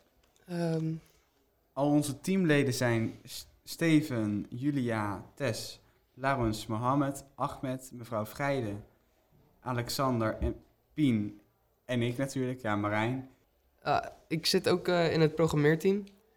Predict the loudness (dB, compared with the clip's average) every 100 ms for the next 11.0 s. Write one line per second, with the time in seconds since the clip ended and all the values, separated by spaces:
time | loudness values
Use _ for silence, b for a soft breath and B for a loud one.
0 | _ _ _ _ -2 2 6 8 8 8
1 | 6 2 -2 -4 2 4 6 6 6 2
2 | -2 -2 -2 -2 0 2 2 2 2 0
3 | 0 -2 0 0 0 -2 -4 -4 -2 -2
4 | 2 4 4 2 0 0 0 0 0 -2
5 | -2 0 0 0 -4 -12 -4 0 2 4
6 | 4 4 4 4 4 2 0 -2 -6 -6
7 | -4 -4 -2 0 0 -2 -4 -10 b b
8 | b 0 2 2 0 0 -2 2 4 4
9 | 2 -2 -10 0 6 6 8 6 2 -12
10 | -4 -2 -2 -10 -2 -2 0 -4 -6 -10